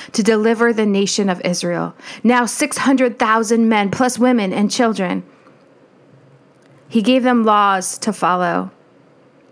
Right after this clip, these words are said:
Following the laws and making sacrifices was the atonement or payment for their sins. They had priests to guide them.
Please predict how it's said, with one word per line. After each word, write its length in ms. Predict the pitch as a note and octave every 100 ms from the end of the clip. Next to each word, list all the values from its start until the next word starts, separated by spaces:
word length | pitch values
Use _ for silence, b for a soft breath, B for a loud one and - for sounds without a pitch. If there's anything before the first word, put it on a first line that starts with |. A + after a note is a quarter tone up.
| _ -
Following 420 | B3+ B3+ C#4 C4+
the 100 | B3
laws 360 | A#3 A#3 A#3 A#3
and 80 |
making 240 | A#3 A3 A3
sacrifices 640 | G#3+ A3 A3+ G#3+ G3+ G3 - B -
was 200 | A#3 G3+
the 180 | A#3 A3+ B
atonement 720 | - - - C#4 C#4 B3+ G3
or 140 | A3+ A3
payment 500 | - C4 C#4+ A#3 G3+
for 140 | A3+
their 160 | G#3 G3
sins. 580 | - F#3+ F3 F#3 - - - _ B B -
They 120 | C4
had 320 | C4 A#3+ G#3+
priests 640 | - C#4+ D#4+ G4 - - - _
to 160 | - B3+
guide 300 | B3 A3+ G#3
them. 280 | A#3 B3+